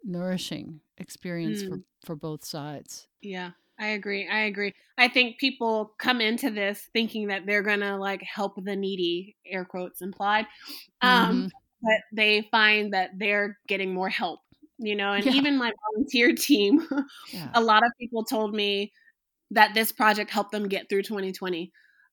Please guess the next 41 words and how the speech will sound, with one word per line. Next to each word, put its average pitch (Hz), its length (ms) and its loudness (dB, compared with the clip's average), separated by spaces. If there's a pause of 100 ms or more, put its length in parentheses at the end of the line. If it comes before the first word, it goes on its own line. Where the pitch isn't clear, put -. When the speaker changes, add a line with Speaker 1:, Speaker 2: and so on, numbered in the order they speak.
(120)
Speaker 2:
That 208 220 4
if 220 120 0
it 226 120 4
wasn't 208 280 6
for 214 80 2
our 208 120 6
fridges, 202 440 0
some 208 280 0
days, 196 460 0
you 196 100 0
know, 190 160 -2
they 196 180 0
wouldn't 196 260 0
be 196 100 4
able 190 120 -2
to 190 80 0
get 190 120 0
out 185 120 2
of 190 120 -10
bed. 185 460 0
Like, 185 240 -6
this 196 180 -4
was 208 140 -4
their 196 160 -2
motivator 185 840 -2
to, 202 80 -10
like, 185 320 -2
do 202 160 -4
something 180 640 -6
and 190 180 -8
really 196 240 -4 (100)
feel 214 120 -4
like 190 180 -6
they 196 100 -4
were 185 80 -4
making 190 300 -6
a 175 60 -6
difference. 170 580 -14 (480)
And 185 240 -2
Speaker 1:
Wow. 202 180 -8
Speaker 2:
they 214 160 -2